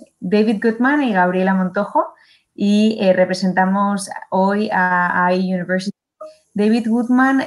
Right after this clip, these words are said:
es el, em, Vice Dean, ah, y, bueno, director también del grado en, eh, estudios de arquitectura en I E University, una universidad internacional basada en España.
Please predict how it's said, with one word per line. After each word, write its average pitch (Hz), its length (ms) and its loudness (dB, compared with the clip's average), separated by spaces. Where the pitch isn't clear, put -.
es 208 680 -2
el, 190 380 0
em, 180 400 -2
Vice 240 340 0
Dean, 262 380 2
ah, 180 580 2
y, 202 220 0
bueno, 180 240 -2
director 175 400 -4
también 190 440 2
del 180 200 -2
grado 185 580 0
en, 185 360 -4
eh, 170 500 -10
estudios 196 640 -2
de 190 60 -2
arquitectura 185 760 -2
en 180 120 -2
I 175 260 -2
E 175 40 -6
University, 190 440 -4
una 208 140 2
universidad 180 440 -2
internacional 180 600 -2
basada 185 380 -2
en 175 60 -2
España. 202 580 0